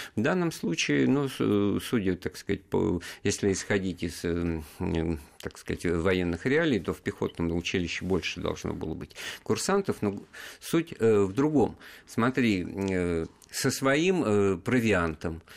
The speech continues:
со своей учебной техникой, с пушками, значит, в том числе и образца последней русско-турецкой войны, значит, получают приказ выдвинуться вот, э, туда, в сторону Ильинских рубежей,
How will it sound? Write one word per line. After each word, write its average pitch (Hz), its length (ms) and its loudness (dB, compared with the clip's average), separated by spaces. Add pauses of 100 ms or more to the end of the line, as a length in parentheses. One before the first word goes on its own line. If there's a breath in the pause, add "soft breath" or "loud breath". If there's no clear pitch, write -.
(140 loud breath)
со - 200 -2
своей 143 600 2
учебной 123 640 2
техникой, 85 640 0
с - 200 -10
пушками, 120 760 2
значит, 98 440 -2
в - 120 -20
том 117 200 0
числе 104 440 0
и 101 40 4
образца 95 520 2
последней 101 520 0
русско-турецкой 92 880 -2
войны, 101 520 2
значит, - 320 -14 (400 loud breath)
получают 143 580 2
приказ 135 440 0
выдвинуться 120 760 2
вот, 92 320 -2
э, 87 440 0
туда, 92 260 0
в - 60 -14
сторону 101 400 2
Ильинских 92 600 -2
рубежей, 95 640 0